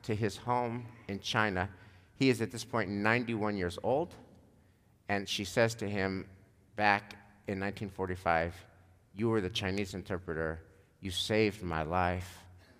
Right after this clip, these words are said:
Thank you." That's part one. Here's part two. She remembers and writes about how this, uh, concentration camp for children was a really hard place for children, and she was saved from this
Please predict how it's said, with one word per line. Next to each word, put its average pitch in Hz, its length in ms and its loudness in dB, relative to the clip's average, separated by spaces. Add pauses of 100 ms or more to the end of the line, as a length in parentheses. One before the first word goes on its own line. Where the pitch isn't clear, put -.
(180)
Thank 85 280 0
you." - 100 -12 (340)
That's 131 140 2
part - 240 4
one. 82 180 -4 (560)
Here's 151 220 4
part - 280 2
two. 85 220 -4 (1300)
She 147 160 4
remembers 135 640 6
and 104 180 2
writes 123 320 8
about 98 320 8 (160)
how 101 220 2
this, 95 500 -2 (720)
uh, 80 180 -6 (200)
concentration 135 600 2
camp 92 300 -2 (180)
for - 160 -8
children 92 480 -2 (380)
was 107 180 0
a 107 100 4
really 98 420 0
hard 92 400 -2
place 85 440 -4 (380)
for 104 100 -8
children, 95 480 -2 (300)
and 101 120 -2
she 127 180 2
was 107 180 0
saved 110 560 2
from 98 320 -4
this 87 340 -4